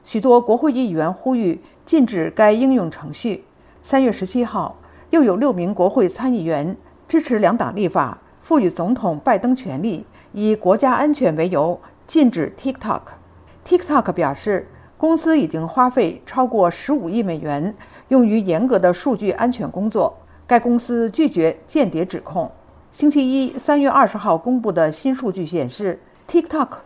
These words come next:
在美国的每个月活跃用户已经从二零二零年的一亿增长到一点五亿，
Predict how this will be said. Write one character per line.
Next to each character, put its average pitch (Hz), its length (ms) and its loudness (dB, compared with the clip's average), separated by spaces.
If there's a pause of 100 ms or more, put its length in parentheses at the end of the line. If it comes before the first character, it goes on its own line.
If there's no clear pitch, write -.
(120)
在 220 320 6
美 202 180 0
国 190 140 -2
的 202 180 6
每 180 220 0
个 226 100 -2
月 247 220 4
活 - 220 0
跃 262 120 4
用 214 220 -2
户 175 320 -4 (140)
已 220 100 -2
经 269 160 4
从 202 320 0
二 262 220 2
零 190 180 0
二 262 160 2
零 175 180 -2
年 170 200 -2
的 185 160 2
一 165 120 -8
亿 202 380 -4 (240)
增 311 180 0
长 135 160 -4
到 170 300 2
一 285 140 0
点 220 200 0
五 240 160 -4
亿， 170 280 -4